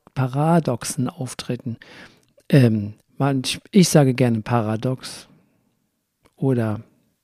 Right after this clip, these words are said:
Paradoxon. Es heißt wohl richtig Paradoxon, aber ich finde es einfach egal. <laughs> Ich find's,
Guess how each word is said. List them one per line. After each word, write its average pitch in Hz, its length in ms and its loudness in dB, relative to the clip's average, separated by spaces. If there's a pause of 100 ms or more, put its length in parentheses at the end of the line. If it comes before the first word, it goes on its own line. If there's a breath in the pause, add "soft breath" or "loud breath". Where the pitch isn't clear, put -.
(120)
Paradoxon. 127 1040 -4 (920 soft breath)
Es - 260 -2
heißt 143 300 -2
wohl 127 120 2
richtig 127 440 -2
Paradoxon, 117 1400 -4
aber 107 420 -8
ich 107 200 -10
finde 131 240 -2
es 117 120 -8
einfach - 600 -10 (1400 loud breath)
egal. 113 500 2
<laughs> - 40 -20 (760 loud breath)
Ich 302 140 0
find's, - 280 2